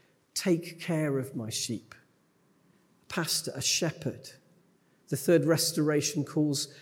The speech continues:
Peter to "feed my sheep." So Peter is restored both as a shepherd and as a teacher, both to the youngest, the lambs, and to the mature, the sheep. It's a threefold restoration to answer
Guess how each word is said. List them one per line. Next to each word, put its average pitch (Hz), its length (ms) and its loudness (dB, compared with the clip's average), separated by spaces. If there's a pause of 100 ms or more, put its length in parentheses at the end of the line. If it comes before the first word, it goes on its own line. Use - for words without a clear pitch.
(140)
Peter 165 320 2
to 160 140 -4
"feed 175 560 0
my 131 180 2
sheep." - 480 -6 (580)
So - 180 6
Peter 208 360 6
is - 180 6
restored 175 440 4
both 170 240 4
as 143 160 0
a 151 60 2
shepherd 202 720 -2 (340)
and 170 240 4
as 165 160 4
a 170 60 4
teacher, - 520 -4
both 160 380 0
to 165 120 0
the 143 140 2
youngest, 165 640 2
the 156 100 -2
lambs, 151 560 0 (280)
and 143 200 2
to - 120 -4
the 143 120 0
mature, 135 680 -2 (160)
the 131 80 -10
sheep. - 460 -4 (680)
It's 160 160 4
a 185 60 6
threefold 196 840 4
restoration 160 760 4
to 160 200 0
answer 165 460 2